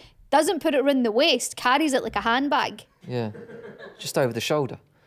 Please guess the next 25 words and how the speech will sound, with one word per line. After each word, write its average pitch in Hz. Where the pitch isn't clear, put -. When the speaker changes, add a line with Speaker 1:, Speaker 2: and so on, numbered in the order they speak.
Speaker 2:
It's 170
handy. 226
It's -
Speaker 1:
It's -
a -
Speaker 2:
very 226
Speaker 1:
green, 151
Speaker 2:
handy. 339
Speaker 1:
a 254
green 311
khaki 269
bum 240
bag 208
Speaker 2:
Yeah, 180
Speaker 1:
with 240
Speaker 2:
it's -
not 240
Speaker 1:
a, -
with 233
a 226
sticker 262
of 202
Pickle 247
Rick. -
Speaker 2:
Yeah. 156